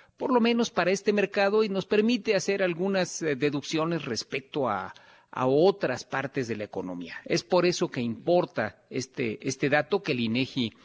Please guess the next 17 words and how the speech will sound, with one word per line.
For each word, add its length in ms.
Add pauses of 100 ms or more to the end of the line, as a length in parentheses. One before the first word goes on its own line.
(380)
da 120
a 80
conocer 480
generalmente 880
los 340
días 400 (200)
dos 560
de 260
cada 260
mes, 300
como 540
hoy, 460
hoy 280
día 220
de 80
la 140
Candelaria. 720